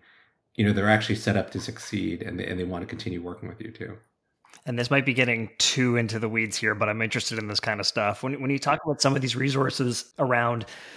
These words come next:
Speaker 2: key milestones we're trying to get to, to, to make you successful, are things like that happening as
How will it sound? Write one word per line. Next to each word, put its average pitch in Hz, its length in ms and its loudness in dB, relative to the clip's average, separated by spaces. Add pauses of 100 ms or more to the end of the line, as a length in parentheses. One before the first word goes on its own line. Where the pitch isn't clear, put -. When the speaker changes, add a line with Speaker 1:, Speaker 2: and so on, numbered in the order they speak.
(240)
Speaker 2:
key 143 180 2
milestones 127 520 4
we're 117 100 0
trying 117 200 0
to 113 60 0
get 113 200 2
to, 113 220 -2
to, 113 160 -4
to 113 300 -6
make 117 300 -6
you 113 80 -6
successful, 113 760 -2 (440)
are 165 80 0
things 233 280 -4
like 302 180 0
that 131 220 4
happening 127 600 0
as 110 420 2